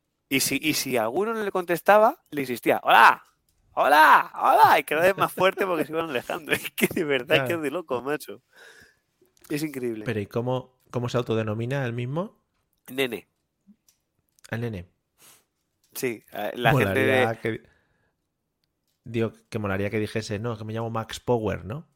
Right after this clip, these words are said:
Speaker 2: O algo así.
Speaker 1: <laughs>
Speaker 2: De, de
Speaker 1: Se-, sería maravilloso.
Speaker 2: Que se
Speaker 1: No, no,
Speaker 2: inventase el
Speaker 1: la
Speaker 2: nombre.
Speaker 1: gente,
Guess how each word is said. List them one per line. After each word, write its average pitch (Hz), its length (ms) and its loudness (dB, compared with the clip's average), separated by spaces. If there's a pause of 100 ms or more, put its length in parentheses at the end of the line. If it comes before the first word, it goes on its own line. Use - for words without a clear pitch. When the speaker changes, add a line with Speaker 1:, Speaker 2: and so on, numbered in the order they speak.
Speaker 2:
O - 100 -6
algo 107 140 0
así. 117 180 0
Speaker 1:
<laughs> - 320 -10
Speaker 2:
De, 98 120 -10
de 90 120 -12 (400)
Speaker 1:
Se-, - 280 4
sería 127 360 0
maravilloso. 120 640 -2 (520)
Speaker 2:
Que 143 100 -6
se 127 80 -2
Speaker 1:
No, 147 80 4
no, 156 80 2
Speaker 2:
inventase 147 220 2
el 135 60 -2
Speaker 1:
la 123 80 0
Speaker 2:
nombre. 123 160 0
Speaker 1:
gente, 139 260 -4